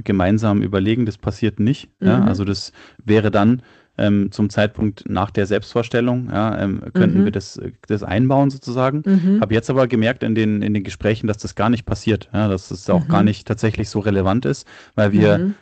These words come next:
Speaker 1: ha-, steigen dann
Speaker 2: Fokus
Speaker 1: tatsächlich
Speaker 2: auf die Kompetenzen, ne? Auf
Speaker 1: Ja, wir
Speaker 2: euer
Speaker 1: steigen mit
Speaker 2: Verhaltensdreieck.
Speaker 1: Standardfragen ein. Also wir, wir haben
Speaker 2: Mhm.
Speaker 1: Standardfragen, vier Standardfragen, die wir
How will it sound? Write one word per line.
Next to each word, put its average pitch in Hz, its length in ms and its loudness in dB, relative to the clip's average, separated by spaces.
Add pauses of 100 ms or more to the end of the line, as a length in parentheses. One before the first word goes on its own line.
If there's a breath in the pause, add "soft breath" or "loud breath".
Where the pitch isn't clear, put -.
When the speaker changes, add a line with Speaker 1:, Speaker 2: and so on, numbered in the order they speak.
(120)
Speaker 1:
ha-, - 120 -12 (180)
steigen 104 380 0
dann 104 180 2
Speaker 2:
Fokus 214 320 4
Speaker 1:
tatsächlich 143 220 2
Speaker 2:
auf 147 100 0
die 214 140 -6
Kompetenzen, 196 800 -2
ne? 202 260 -4
Auf 170 200 0
Speaker 1:
Ja, 131 40 2
wir 135 60 4
Speaker 2:
euer 180 220 4
Speaker 1:
steigen - 0 -
mit 196 80 0
Speaker 2:
Verhaltensdreieck. 226 320 4
Speaker 1:
Standardfragen 165 520 0
ein. 185 300 -2
Also 110 280 -4
wir, 117 200 0
wir 113 80 0
haben - 80 2
Speaker 2:
Mhm. 220 40 0
Speaker 1:
Standardfragen, 143 720 0
vier 143 280 -2
Standardfragen, 117 520 -2
die 95 140 -6
wir 95 260 0